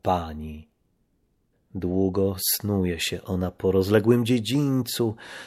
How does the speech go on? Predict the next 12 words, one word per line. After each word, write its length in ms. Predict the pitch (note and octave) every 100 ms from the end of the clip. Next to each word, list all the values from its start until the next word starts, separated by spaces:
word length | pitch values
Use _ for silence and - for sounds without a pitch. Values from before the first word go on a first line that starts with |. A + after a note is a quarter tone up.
| -
zagląda 560 | - F#2+ F2+ E2+ D#2+ E2
do 220 | F2 -
okien, 680 | - A#2+ - B2+ B2+ C3 C#3 - _ _ _ _
pochyla 540 | - F#2+ - G2 F#2+ F2+
się 380 | - F#2 F2+ F2
nad 440 | E2+ - - - - - -
starą 320 | G#2+ F#2+ G2+ - -
studnią 640 | C#3+ C#3 C#3 B2+ A#2+ A2+ - - - - _ _ _ _
i 400 | C#3 C3+ B2+ B2
znika 680 | B2+ A2+ B2+ G2+ - F2+ D#2+
za 160 | F#2 F2
basztą. 720 | F2 E2 - - - -